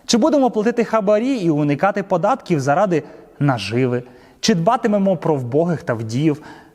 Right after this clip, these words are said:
Як відноситимемось до того, хто вище чи нижче нас по рангу? Як будемо реагувати на образи та вислови інших людей?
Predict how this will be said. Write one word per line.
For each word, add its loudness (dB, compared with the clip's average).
Як 2
відноситимемось 2
до 2
того, 2
хто -2
вище 0
чи -2
нижче 0
нас 0
по 0
рангу? 2
Як 2
будемо 2
реагувати 2
на 0
образи 0
та -2
вислови 0
інших -4
людей? 0